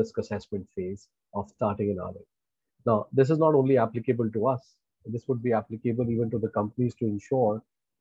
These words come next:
that they are able to see, uh, uh, they are able to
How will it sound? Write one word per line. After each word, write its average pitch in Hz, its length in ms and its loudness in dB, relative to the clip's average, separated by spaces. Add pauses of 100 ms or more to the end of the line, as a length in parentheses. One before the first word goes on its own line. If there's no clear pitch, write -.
that 104 180 0
they 131 140 6
are 143 140 8
able 123 360 2
to 120 60 -2
see, 113 420 -2 (480)
uh, 101 380 0 (2250)
uh, 107 320 2
they 120 100 6
are 139 120 6
able 123 280 4
to 120 100 -2